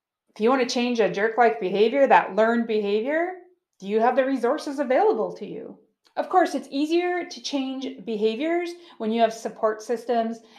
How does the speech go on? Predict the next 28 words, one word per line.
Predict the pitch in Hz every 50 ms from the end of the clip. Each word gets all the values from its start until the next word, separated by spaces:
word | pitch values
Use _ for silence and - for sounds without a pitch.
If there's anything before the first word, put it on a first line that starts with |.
| -
and | - 196 185
supportive | - - 214 - - 214 196 190 185 190 -
people | - 208 185 - 185 175
around | 170 165 170 165 165 160 165 -
you. | - - - - - _ _
I | 226
just | 226 226 370 381 - 359
want | 330 - 240
you | 233 220
to | 208 202
know | 202 185 180 196 233 285 302 247
that | 247 214 -
it | 180 175 185
is | 202 226 247 220 214 - -
possible. | - 185 190 190 - - 320 277 370 381 392 392 392 - _ _ _ _ _ _ _ _
You | - 202 175 _
just | - 285 262 - 269 -
have | - 240 220 220 220 -
to | 226
maybe | 208 208 208 202 196 208 190
look | 185 190 220 220 220
a | 220
little | 202 190 196 214 240 254 226
deeper | - 208 202 214 - 311 330 359 370 359 - - _
to | - 220
find | 214 - 226 214 208 208 208
those | 208 208 208
resources | 214 214 196 - 190 180 180 180 202 180 175